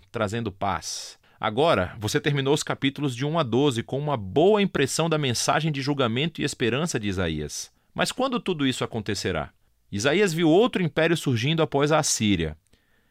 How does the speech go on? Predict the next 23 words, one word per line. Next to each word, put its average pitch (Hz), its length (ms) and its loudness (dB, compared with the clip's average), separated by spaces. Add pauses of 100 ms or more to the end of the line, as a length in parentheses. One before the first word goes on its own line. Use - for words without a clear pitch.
(120)
E 107 160 2
essa 160 320 2
é 143 80 4
a 147 100 2
Babilônia, 107 800 2 (100)
que 127 100 -2
também 135 340 0
atacaria 156 640 2
Jerusalém 113 680 2
e 127 140 -2
realmente 139 680 0
conseguiria 107 580 -4
destruí-la. 80 600 -6 (360)
E 127 100 0
isso 180 200 0
nos 190 160 2
leva 156 380 4
às 139 200 0
próximas 170 420 0
sessões 156 440 0
do 120 100 0
livro. 80 340 -4 (160)
Então, 110 460 0